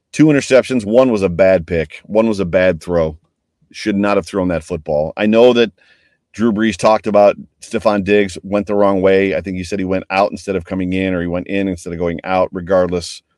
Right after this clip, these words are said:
I know you wanna trust Steph there. I know you wanna get the ball to Steph. He forced that ball in. It got picked. The second one was not on Allen. I think I had Josh Allen in this football game for two hundred seven,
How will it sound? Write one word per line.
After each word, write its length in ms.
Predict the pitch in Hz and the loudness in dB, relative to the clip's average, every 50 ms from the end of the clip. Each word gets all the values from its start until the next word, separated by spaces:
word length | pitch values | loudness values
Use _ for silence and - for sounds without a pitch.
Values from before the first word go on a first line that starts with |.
| _ _ _ _ _ _ _ _ _ _ _ _ _ | _ _ _ _ _ _ _ _ _ _ _ _ _
I 80 | - 110 | 0 2
know 100 | 127 143 | 4 4
you 180 | 147 143 143 | 4 4 4
wanna 180 | 139 131 127 113 | 4 4 2 0
trust 520 | - - 135 123 120 - - - _ _ _ | 0 0 2 2 2 0 -6 -16 _ _ _
Steph 380 | - - - - 117 107 - - | -18 -8 0 2 2 2 2 0
there. 280 | - 110 107 107 107 87 | 2 2 4 4 4 2
I 40 | |
know 100 | 92 104 | 2 0
you 120 | 110 117 117 | -2 -2 0
wanna 140 | 113 113 107 | -2 -2 -4
get 100 | 107 98 | -6 -8
the 80 | 98 | -4
ball 200 | 85 101 101 101 | 0 0 2 2
to 60 | 95 | 0
Steph. 500 | - - - 131 95 95 90 90 - _ _ _ _ _ _ _ _ _ _ _ | -2 -4 0 2 2 2 2 0 -6 _ _ _ _ _ _ _ _ _ _ _
He 120 | _ - | _ -12
forced 300 | 98 - 113 113 101 - | -6 -2 -2 -2 -2 0
that 160 | 110 98 85 80 | 0 0 2 4
ball 240 | 92 90 87 85 | 4 4 4 4
in. 100 | 87 85 | 2 0
It 60 | 85 80 | -2 -2
got 220 | 78 82 76 - | -2 -4 -4 -4
picked. 280 | - 85 80 78 - - | -4 -6 -6 -6 -8 -12
The 80 | 98 | -14
second 360 | 87 - 139 127 - 120 107 | -4 0 0 0 2 0 0
one 100 | 101 98 | -2 -2
was 140 | 95 85 87 | -2 -4 -4
not 180 | 90 87 85 80 | -4 -2 -2 -2
on 100 | 80 78 | -2 -2
Allen. 360 | 78 73 69 69 69 71 76 _ _ _ _ _ _ _ _ _ _ _ _ _ _ _ _ _ _ _ _ _ _ _ _ _ _ _ _ _ _ _ _ _ _ _ _ _ | -4 -6 -6 -8 -10 -12 -14 _ _ _ _ _ _ _ _ _ _ _ _ _ _ _ _ _ _ _ _ _ _ _ _ _ _ _ _ _ _ _ _ _ _ _ _ _
I 60 | - | -6
think 120 | 87 110 104 | -4 0 2
I 100 | 107 107 | 4 4
had 140 | 110 107 92 | 4 2 2
Josh 320 | 90 104 98 98 - - | 2 2 2 2 0 -2
Allen 180 | 101 98 95 92 | -4 -4 -2 -4
in 40 | |
this 140 | 92 87 - | -4 -6 -6
football 280 | - 104 87 95 92 92 | -8 -6 -2 -2 -2 -2
game 140 | - 87 80 | -2 -4 -8
for 100 | 90 85 | -10 -12
two 140 | - - | -10 -8
hundred 140 | 98 90 85 | -8 -8 -8
seven, 300 | - - 90 87 85 - | -8 -8 -10 -10 -10 -12